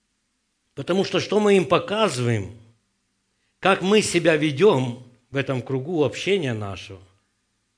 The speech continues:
э, между близкими и родными, так, так, так оно и будет происходить. Если, ну, если по отношению к детям,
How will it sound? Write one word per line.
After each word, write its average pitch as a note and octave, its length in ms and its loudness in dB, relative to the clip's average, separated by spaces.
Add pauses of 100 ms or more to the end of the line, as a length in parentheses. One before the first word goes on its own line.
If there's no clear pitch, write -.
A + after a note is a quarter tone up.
(260)
э, B2 260 -8
между B2+ 400 -4
близкими A2+ 460 -6
и - 20 -4
родными, G#2 500 -8 (1300)
так, - 480 -2
так, F#3+ 260 -2 (220)
так G3 220 0
оно G3+ 160 4
и G3+ 60 4
будет G3 300 0
происходить. F#3+ 760 -2 (440)
Если, D3+ 500 0 (240)
ну, E3+ 160 -4
если D#3+ 260 0
по E3 120 -4
отношению E3 500 -2
к C#3+ 60 -8
детям, C3 540 2